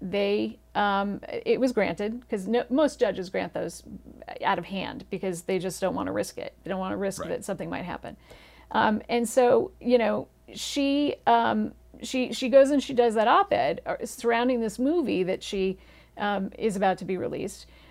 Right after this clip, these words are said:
Speaker 1: Um, and, and as a result of the allegation itself,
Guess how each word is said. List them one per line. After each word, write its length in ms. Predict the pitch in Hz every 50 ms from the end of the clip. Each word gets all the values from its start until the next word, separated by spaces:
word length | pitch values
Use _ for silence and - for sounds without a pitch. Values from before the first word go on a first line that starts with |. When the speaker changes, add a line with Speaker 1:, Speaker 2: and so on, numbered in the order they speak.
| - -
Speaker 1:
Um, 300 | - 240 240 240 247 269 - -
and, 420 | - 254 254 262 262 254 247 240 - -
and 260 | - 247 233 233 233 - _ -
as 180 | - 262 262 247
a 80 | 269
result 480 | 240 262 269 240 262 294 302 370 370 -
of 120 | 339 294
the 120 | 262 269 254
allegation 600 | 247 247 240 214 233 233 233 247 - - 220 202
itself, 760 | 196 - - - - - 339 - - - - - - -